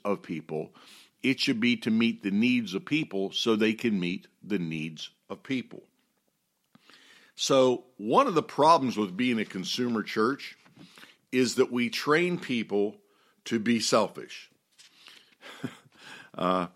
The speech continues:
and then we wonder why we have schisms and divisions, and people think their opinion is as high as God's or the pastor's or their group leader or somebody else. Uh, I don't think that's our intention,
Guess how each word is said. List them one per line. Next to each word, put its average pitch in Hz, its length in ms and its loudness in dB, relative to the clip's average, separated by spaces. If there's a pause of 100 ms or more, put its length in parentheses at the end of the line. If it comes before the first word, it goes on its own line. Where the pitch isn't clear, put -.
(380)
and 117 160 4
then 180 160 6
we 196 100 6
wonder 143 420 2
why 120 200 6
we 120 220 2
have 104 140 0
schisms 127 680 0
and 98 180 0
divisions, 113 720 0 (420)
and 95 160 -6
people 127 540 2 (300)
think 127 320 2
their 110 160 2
opinion 120 500 0
is 98 300 -4
as 92 160 -6
high 110 240 4
as 95 200 2
God's 110 480 2
or 92 100 -4
the 87 100 -2
pastor's 104 600 -2
or 92 120 -2
their 87 120 -4
group 98 360 -2
leader 107 360 0
or 87 380 -2 (360)
somebody 101 500 2
else. - 400 -4 (920)
Uh, 80 140 -18 (400)
I 117 100 4
don't 123 160 0
think 127 220 -2
that's 120 240 2
our 104 160 4
intention, 143 680 0